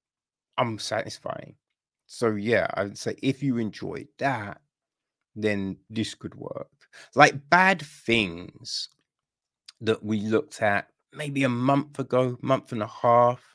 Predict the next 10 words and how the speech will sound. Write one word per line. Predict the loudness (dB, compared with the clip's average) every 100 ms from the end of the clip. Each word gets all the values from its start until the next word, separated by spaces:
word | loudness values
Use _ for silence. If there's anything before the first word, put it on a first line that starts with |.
| _ _ _ _ _ _ _ _ _ _ _ _
there | 0 2
were | 2
definitely | 2 0 0 -2 -2 4 4 2 -4 _ _ _
things | -18 4 4 6 2
in | 0
that | -2 -2
story | -8 -6 0 4 6 6 4 0
that, | -2 0 0 -4 _ _ _ _ _ _ _ _ -14
you | -6
know, | -2 -2